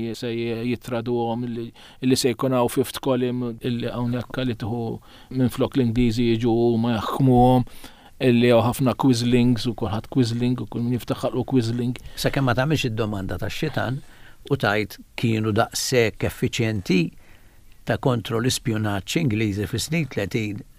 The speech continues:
Speaker 2: li assolutament ebda informazzjoni ma ħarġet <laughs> minn hawn.
Speaker 1: Kienu effiċjenti. Thara.
Speaker 2: Tista'
Speaker 1: Bl-Ingliż
Speaker 2: tara
Speaker 1: il-kelma
Speaker 2: minn hemm
Speaker 1: hija,
Speaker 2: u
Speaker 1: hija thara.
Speaker 2: Kompleta.
Speaker 1: Thara. Tu e fault, tu, għaliex tantu hekk illi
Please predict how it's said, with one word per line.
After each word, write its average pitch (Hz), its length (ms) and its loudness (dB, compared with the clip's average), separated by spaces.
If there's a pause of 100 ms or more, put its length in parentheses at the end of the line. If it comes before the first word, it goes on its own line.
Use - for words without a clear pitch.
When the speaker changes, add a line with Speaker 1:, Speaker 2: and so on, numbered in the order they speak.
(140)
Speaker 2:
li 117 160 4
assolutament 104 920 -2 (440)
ebda 120 300 0
informazzjoni 113 640 -4
ma 107 120 -4
ħarġet 101 420 -4
<laughs> - 60 -12
minn 139 200 -2
hawn. 160 360 2
Speaker 1:
Kienu 123 320 -2
effiċjenti. 101 560 -6 (640)
Thara. 110 320 -4
Speaker 2:
Tista' - 240 -20
Speaker 1:
Bl-Ingliż 135 360 -6
Speaker 2:
tara 120 160 -4
Speaker 1:
il-kelma 151 180 2
Speaker 2:
minn 135 80 0
hemm 139 100 0
Speaker 1:
hija, 127 160 0
Speaker 2:
u - 200 -6
Speaker 1:
hija 135 140 0
thara. 101 360 -4
Speaker 2:
Kompleta. 127 580 -6
Speaker 1:
Thara. 123 280 -10 (380)
Tu - 180 -6
e 110 80 -6
fault, - 280 0
tu, 127 120 -4 (320)
għaliex 104 480 -6
tantu 131 380 -2
hekk - 260 -8
illi 110 220 -4